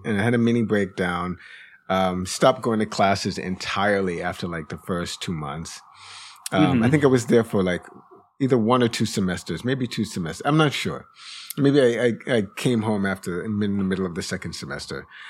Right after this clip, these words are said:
Speaker 1: Um, and then I tried to go to school again at Long Island University and this Brooklyn campus. This is where I met, uh, Mingus and Lawrence when I was seventeen.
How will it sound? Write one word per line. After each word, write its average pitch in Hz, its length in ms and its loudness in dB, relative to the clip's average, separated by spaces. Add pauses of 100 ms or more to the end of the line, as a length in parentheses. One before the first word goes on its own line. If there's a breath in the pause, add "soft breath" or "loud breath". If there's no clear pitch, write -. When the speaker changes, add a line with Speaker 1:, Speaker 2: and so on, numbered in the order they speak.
(640 loud breath)
Speaker 1:
Um, 117 380 6
and 151 140 6
then 160 100 8
I 160 80 8
tried 170 380 6
to 165 80 4
go 131 280 6
to 123 100 2
school 117 680 2
again 113 580 2
at 98 100 2
Long 110 220 0
Island 107 220 0
University 113 540 2
and 98 160 2
this - 220 -6
Brooklyn 113 420 0
campus. 80 400 -6
This 87 200 -4
is 92 160 -8
where 82 140 0
I 78 40 -2
met, 78 300 -4 (460 soft breath)
uh, 69 140 -6
Mingus 76 600 -6
and 65 140 -8
Lawrence 67 580 -8 (340 soft breath)
when 73 120 -8
I 69 60 -6
was - 120 -6
seventeen. 117 680 0